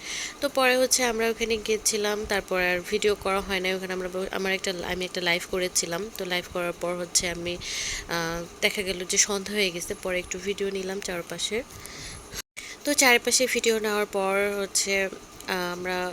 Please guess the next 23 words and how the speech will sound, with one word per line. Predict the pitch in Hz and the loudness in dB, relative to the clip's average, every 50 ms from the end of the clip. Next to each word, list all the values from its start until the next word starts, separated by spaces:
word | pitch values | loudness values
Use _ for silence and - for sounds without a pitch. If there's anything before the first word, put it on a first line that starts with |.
| - - - | -6 -8 -8
উম, | - - 190 185 180 185 - - - | -6 -6 -6 -6 -6 -8 -10 -8 -6
ওখানে | - 233 - 254 233 240 | -4 -4 -4 -2 -2 0
আসলে | 240 240 254 233 240 | 0 0 2 2 2
আমরা | 240 220 220 233 | 0 2 0 -2
কী | 226 - - - | 0 0 -2 -2
খেয়েছি | - - 233 220 - 233 220 | 2 2 2 2 4 2 4
সেটা | - 208 - 175 | 2 2 2 0
একটু | 175 - 196 185 180 | 0 0 -2 -4 -2
বলি। | 180 180 165 170 214 269 - - - - - - - - - - - | -4 0 2 2 2 2 0 -10 -12 -10 -8 -6 -6 -6 -6 -8 -4
আমরা | - 202 202 196 202 202 202 | -2 -2 0 0 0 0 0
হচ্ছে | 202 208 202 - - 214 214 | 0 0 0 -2 0 0 0
ওখানে | 202 - 208 202 208 208 208 208 196 196 - 190 | -2 -2 -2 0 0 2 2 0 0 -2 -4 0
ভেবেছিলাম | 220 226 226 208 - - 214 226 208 208 | 2 2 4 4 4 2 2 2 0 2
যে | 196 208 | 0 -2
কিছু | - 208 - - 202 202 196 185 - | -2 -2 -4 -2 -2 -2 -4 -4 -4
মানে | - 160 165 165 160 156 151 - - - - - - - - - - - - | -6 -4 -2 -2 -2 -4 -4 -6 -8 -10 -12 -14 -14 -14 -14 -14 -14 -8 -4
অন্যরকম | - 196 196 202 196 185 - 196 190 | -2 0 2 0 0 0 -2 -6 -4
হয়তো | 190 185 175 - 170 | -4 -6 -4 -4 -4
কিছু | - 185 - - 185 | 0 0 0 0 0
আইটেম | 170 165 - 165 165 | -4 -4 -6 -6 -4
পাওয়া | 175 175 170 | -4 -4 -4
যাবে। | 180 180 185 | -4 -4 -4
তো | - | -6